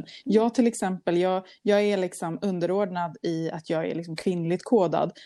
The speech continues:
Speaker 2: men jag är också vit och medelklass och där är jag
Speaker 1: Mm.
Speaker 2: överordnad. Att det,
Speaker 1: Ja.
Speaker 2: det är liksom,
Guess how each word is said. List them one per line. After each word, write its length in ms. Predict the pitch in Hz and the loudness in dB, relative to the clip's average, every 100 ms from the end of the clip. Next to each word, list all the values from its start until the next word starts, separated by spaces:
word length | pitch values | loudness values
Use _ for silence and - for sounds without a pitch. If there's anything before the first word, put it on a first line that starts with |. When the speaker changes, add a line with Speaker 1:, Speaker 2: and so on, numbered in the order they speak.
| - | -2
Speaker 2:
men 140 | 185 | 0
jag 120 | 180 | 2
är 40 | 170 | 0
också 260 | 190 - | 0 0
vit 640 | 202 175 202 214 233 _ - | 0 4 4 4 -2 _ -2
och 60 | 151 | 0
medelklass 840 | 175 170 156 160 - 262 - - 175 | 0 0 -2 -2 0 0 0 -4 0
och 60 | |
där 160 | 175 233 | 2 2
är 40 | |
jag 80 | 220 185 | 2 0
Speaker 1:
Mm. 60 | 180 | -2
Speaker 2:
överordnad. 600 | 190 262 240 160 113 - | 0 0 -2 -4 -8 -6
Att 140 | 196 | -2
det, 120 | 208 208 - | -2 -4 -12
Speaker 1:
Ja. 120 | 233 240 | -6 0
Speaker 2:
det 40 | |
är 40 | |
liksom, 300 | 220 214 208 | 0 0 -2